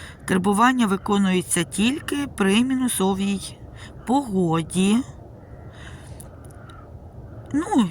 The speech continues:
як я вже казала, що зверху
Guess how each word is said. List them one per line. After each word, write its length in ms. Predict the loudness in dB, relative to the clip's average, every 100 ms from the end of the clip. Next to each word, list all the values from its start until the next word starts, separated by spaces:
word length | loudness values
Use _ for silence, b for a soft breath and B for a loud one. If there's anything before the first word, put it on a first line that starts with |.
| 0
як 200 | -2 2
я 100 | 2
вже 200 | 2 0
казала, 600 | 0 0 2 2 2 0
що 400 | -2 -4 -4 -4 -10 B B B -18 -16 -18 -18 -18 -18 -18 -18 -18 -18 -16 -16 -8
зверху 920 | -2 0 2 4 2 0 -6 -4 -2